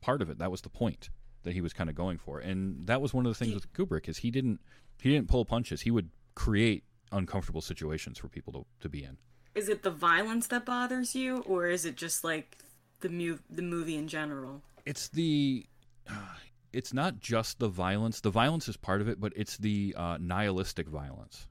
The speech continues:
Speaker 1: right? It's the violence for violence sake that is rough for me. Like, violence in a movie i-, i-, is one thing, but, you know, a lot of times in a violent, uh, violence in a movie is either a, uh, it's a slasher film, film or a horror film where it's, it's meant to get that visceral reaction out of you,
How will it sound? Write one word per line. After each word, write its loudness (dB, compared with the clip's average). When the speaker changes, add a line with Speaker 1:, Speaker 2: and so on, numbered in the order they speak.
Speaker 1:
right? 0
It's -8
the 2
violence 4
for 0
violence 0
sake -6
that 2
is -8
rough -2
for -8
me. -12
Like, 2
violence 6
in 4
a 6
movie 4
i-, -18
i-, -10
is -2
one 6
thing, 2
but, 6
you 2
know, 4
a -2
lot 8
of 4
times 2
in 2
a 4
violent, 2
uh, 0
violence 2
in 0
a 0
movie 2
is -2
either 2
a, 0
uh, -6
it's -12
a -6
slasher 0
film, -2
film 0
or 2
a 2
horror 2
film 0
where -2
it's, -8
it's -8
meant -4
to -10
get -4
that -4
visceral -2
reaction -2
out 2
of -2
you, 0